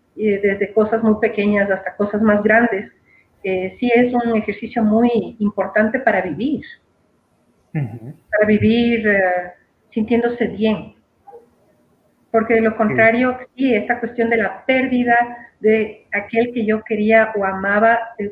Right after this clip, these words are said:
Speaker 1: puede generar grandes frustraciones y luego resentimientos y luego miedos y odios y cosas.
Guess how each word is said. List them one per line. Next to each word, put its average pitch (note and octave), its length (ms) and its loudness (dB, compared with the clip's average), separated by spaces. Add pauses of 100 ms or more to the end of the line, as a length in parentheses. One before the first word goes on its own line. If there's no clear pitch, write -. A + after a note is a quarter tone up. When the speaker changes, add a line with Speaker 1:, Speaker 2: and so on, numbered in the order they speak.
Speaker 1:
puede A3+ 220 2
generar G#3+ 320 2
grandes A#3 340 0
frustraciones A3+ 760 -2
y A3 100 -4
luego G#3 260 -2
resentimientos A3 920 -4
y A3+ 60 0
luego G#3 340 0
miedos A3 460 2
y G3+ 140 -2
odios A#3+ 340 0
y - 100 -6
cosas. C4 360 -8